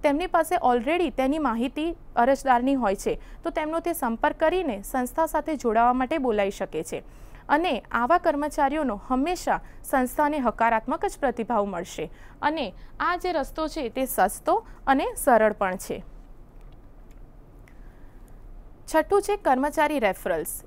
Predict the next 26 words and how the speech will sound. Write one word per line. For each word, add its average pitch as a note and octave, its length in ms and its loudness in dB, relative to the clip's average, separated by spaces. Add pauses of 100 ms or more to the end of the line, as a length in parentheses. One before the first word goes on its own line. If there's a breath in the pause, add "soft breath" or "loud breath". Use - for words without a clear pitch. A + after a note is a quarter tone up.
એટલે F4+ 260 2
કે F#3+ 260 -4 (160)
જે E4 200 0
કર્મચારીઓના D#4+ 720 0
સંદર્ભ C4+ 420 0
દ્વારા B3+ 320 4
નવા A3 260 2
સંસાધનની D4+ 600 -2
ભરતી A#3+ 360 -4
કરવાની C#4 380 0
પ્રક્રિયા C4 500 -2
છે - 420 -4 (320 soft breath)
તે F#4 120 4
વિ-, F4+ 180 -2 (280)
તે F4 240 0 (180)
સંસ્થામાં D4 500 0
હાલ C4 300 4
કામ B3 240 4
કરી A3 260 -2
રહ્યા G#3 280 -2
છે. - 220 -6 (340 loud breath)
એટલા F#4 260 2
માટે F#4 260 0
આ C4 260 2
જે D#4+ 220 -2
છે D4+ 300 -4